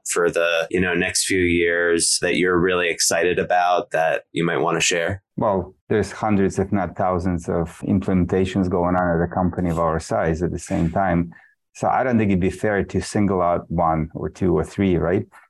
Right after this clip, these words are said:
Speaker 2: Maybe the right way to give you color on this is to, uh, talk about what's important and what are we trying to address, right? One of my favorite quotes, and you can probably guess where it comes from, I'm not gonna quote the name here, but, "If you don't know your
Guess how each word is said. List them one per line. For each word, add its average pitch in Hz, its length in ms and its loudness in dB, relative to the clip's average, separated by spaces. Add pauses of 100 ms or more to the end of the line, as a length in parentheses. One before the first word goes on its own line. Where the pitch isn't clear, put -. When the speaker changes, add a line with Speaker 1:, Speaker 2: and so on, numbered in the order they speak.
(120)
Speaker 2:
Maybe 104 220 0
the 95 120 2
right 101 220 0
way 98 160 2 (160)
to 95 220 2
give 98 180 0
you 92 140 2
color 101 360 0
on 87 140 0
this 87 300 -2
is 87 240 -2 (100)
to, 90 380 2 (120)
uh, 73 140 -2
talk 98 260 -4
about 90 440 0
what's 90 240 -2
important 87 560 0
and 85 340 2
what 92 200 0
are 92 40 2
we 90 80 4
trying 85 320 -2
to 85 100 -4
address, 80 460 -2
right? 92 220 0 (160)
One 110 160 0
of 113 60 2
my 104 100 2
favorite 101 340 -2
quotes, 92 560 0
and 95 180 2
you 90 60 0
can 92 140 0
probably 92 280 0
guess 90 300 -2
where 92 120 -2
it 90 80 -6
comes 98 260 -4
from, 92 140 -2
I'm 87 200 0
not - 0 -
gonna 85 180 -2
quote 92 380 0
the - 100 -6
name 85 280 2
here, 85 340 0
but, 80 320 -2
"If - 80 -6
you 113 80 2
don't 117 160 2
know 113 120 2
your 101 200 4